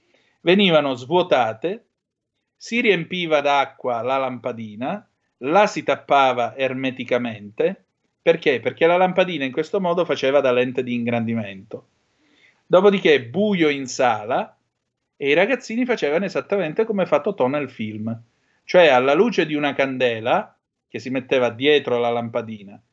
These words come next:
candela, lampadina, mano del ragazzino con il pezzo di pellicola in mano che veniva fatto scorrere davanti alla lampadina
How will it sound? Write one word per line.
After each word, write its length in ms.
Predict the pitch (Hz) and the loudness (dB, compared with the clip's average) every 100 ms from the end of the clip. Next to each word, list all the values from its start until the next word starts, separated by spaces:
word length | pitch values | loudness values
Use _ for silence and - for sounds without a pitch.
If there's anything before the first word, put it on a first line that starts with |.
| _ _ | _ _
candela, 720 | - 151 151 143 117 110 - | -4 0 4 4 2 -2 -8
lampadina, 880 | 131 151 160 185 190 233 254 247 - | 0 0 2 0 0 -2 -2 -4 -6
mano 480 | 147 160 180 175 156 | -6 0 2 2 0
del 140 | 147 | 0
ragazzino 840 | 139 147 143 139 - 151 127 117 | 2 0 0 -4 -8 -6 -4 -4
con 560 | 113 139 135 127 120 117 _ _ _ | 0 2 2 -2 -6 -10 _ _ _
il 180 | 139 127 | -12 0
pezzo 380 | 175 165 - 135 | 4 2 2 -4
di 160 | 127 | -4
pellicola 760 | 131 135 143 147 123 117 110 120 | -4 -4 0 -2 0 -2 -2 -2
in 180 | 196 202 | 0 2
mano 500 | 185 139 123 135 190 | 4 4 2 -2 -6
che 120 | - | -2
veniva 380 | 226 233 180 139 | 2 2 2 2
fatto 320 | 135 156 - | 2 0 0
scorrere 840 | 196 - 147 120 110 123 135 151 - _ _ _ - | -4 2 2 2 2 2 2 0 -4 _ _ _ -6
davanti 760 | 156 180 151 123 117 117 127 131 | 2 4 4 0 -4 -10 -12 -6
alla 320 | 143 147 139 | 0 2 2
lampadina 640 | 135 127 123 113 101 104 113 | -2 -4 -8 -10 -14 -20 -20